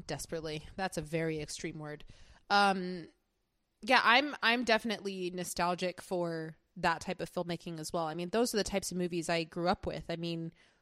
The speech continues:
Lord of the Rings is incredibly practical. I mean, o-, obviously there is C G I, but, um, and more so as the series goes on, but I mean, so many of those sets are, like, miniatures and, and full-scale sets and all of these things. And it's like, nowadays,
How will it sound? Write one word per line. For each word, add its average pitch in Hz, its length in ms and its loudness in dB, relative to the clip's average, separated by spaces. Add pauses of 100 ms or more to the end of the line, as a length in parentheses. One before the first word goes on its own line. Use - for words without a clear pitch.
(160)
Lord 220 200 6
of 220 60 6
the 196 80 4
Rings 214 260 4
is 180 140 -2
incredibly 196 640 4
practical. 170 640 -2
I - 80 -2
mean, 226 160 2
o-, 240 160 0
obviously 214 420 4
there 190 180 -2
is 190 140 0
C 185 220 -6
G 170 160 -2
I, 165 360 4
but, 165 280 -2 (200)
um, 170 520 -2
and 330 160 4
more 311 160 4
so 175 180 0
as 160 120 -2
the 165 100 -6
series 165 340 -2
goes 160 220 -2
on, 160 240 -2
but 160 200 -2 (380)
I 185 60 -2
mean, 208 160 2
so 226 300 6
many 208 300 4
of 180 100 -2
those 170 200 2
sets 180 320 2
are, 156 140 4
like, 120 200 -4
miniatures 180 920 2
and, 170 260 0 (260)
and 185 300 0
full-scale 269 520 6
sets 233 360 4
and 190 100 2
all 220 220 6
of 196 80 2
these 202 180 0
things. 196 300 0
And 180 100 0
it's 170 180 -2
like, 180 220 2
nowadays, 196 720 4